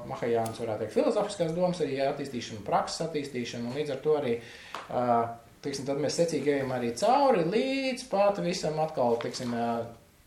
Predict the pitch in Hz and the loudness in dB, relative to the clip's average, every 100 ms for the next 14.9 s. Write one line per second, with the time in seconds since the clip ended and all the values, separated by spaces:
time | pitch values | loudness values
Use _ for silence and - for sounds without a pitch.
0 | _ 131 131 113 101 110 107 - 120 117 | _ -2 0 -2 -4 -8 -10 -8 -6 -6
1 | 110 - 320 339 190 - 165 156 - - | -4 4 6 6 6 4 -2 -4 -12 -20
2 | - - - - - 175 180 175 175 175 | -20 -20 -20 -16 -4 0 2 2 6 8
3 | 170 165 156 - - 160 220 202 185 - | 8 6 -4 -12 -8 0 2 4 4 2
4 | 185 180 175 175 185 202 180 170 175 180 | 0 2 0 -2 -4 -2 0 2 4 4
5 | 165 170 170 135 175 170 139 127 135 110 | 4 2 2 2 2 2 0 0 -4 -4
6 | 127 131 123 117 120 117 113 - 120 117 | -6 -4 -6 -4 -2 -2 -4 -4 -4 -2
7 | 131 220 226 202 180 170 165 - 147 135 | 2 2 2 -2 0 2 2 -2 -2 0
8 | 135 131 123 123 - 120 135 123 117 113 | 2 2 0 -4 -14 -8 -4 -2 -2 -4
9 | - - 117 113 113 110 - - - 104 | -6 -4 -2 -2 -2 -6 -10 -12 -12 -10
10 | 120 117 110 107 170 131 - 127 123 120 | -10 -8 -6 -6 -6 -6 -4 -4 -2 -2
11 | 127 117 - 120 135 120 113 113 190 147 | -4 -6 -8 -6 -4 -2 -4 0 0 0
12 | 123 117 117 151 208 - 135 - - - | -4 -8 -4 0 2 2 0 -8 -16 -14
13 | 127 160 - - 131 131 - 220 247 156 | -2 0 0 -2 -4 -2 -2 0 2 4
14 | 135 120 - - - 120 - 120 113 | 4 2 0 -8 -6 -6 -6 -8 -8